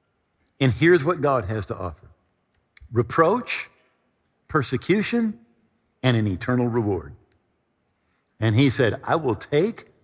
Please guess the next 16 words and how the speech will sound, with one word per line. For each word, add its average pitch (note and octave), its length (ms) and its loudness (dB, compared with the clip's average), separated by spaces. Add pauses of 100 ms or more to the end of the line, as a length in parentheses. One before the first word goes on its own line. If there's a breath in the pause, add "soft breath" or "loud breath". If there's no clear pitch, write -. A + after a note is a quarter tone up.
(220)
the B2 120 4
reproach C#3 680 -4 (500)
and A#2+ 120 2
the G#2 100 0
affliction F3+ 640 -4 (540 soft breath)
and B2+ 140 4
the G2+ 100 0
eternal G2+ 320 -2
reward F2+ 480 -6 (360)
over B2+ 340 2
everything B2+ 540 0 (120)
this B2+ 320 -2
world G2+ 400 -2 (260 soft breath)
has A#2+ 180 -2
to - 100 -8
offer." G2+ 320 -8